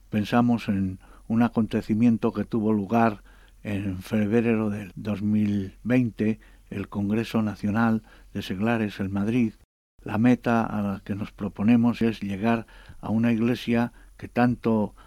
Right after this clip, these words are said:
a nivel universal como a nivel particular en España, las diócesis, que sean una iglesia en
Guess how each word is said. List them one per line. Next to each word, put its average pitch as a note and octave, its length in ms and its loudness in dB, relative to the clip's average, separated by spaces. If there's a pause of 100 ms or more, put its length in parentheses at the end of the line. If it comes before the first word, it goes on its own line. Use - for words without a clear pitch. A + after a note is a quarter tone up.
(140)
a G#2 100 -4
nivel G#2 400 0
universal G#2+ 640 0
como F#2 280 -4
a F#2 40 -2
nivel G#2 320 -2
particular G#2+ 800 -2 (120)
en G2+ 140 -8
España, A2 540 0
las F#2+ 240 -6
diócesis, G#2 600 -4
que - 120 -14
sean A2 300 0
una G#2+ 300 0
iglesia A2 640 -2
en F#2+ 640 -4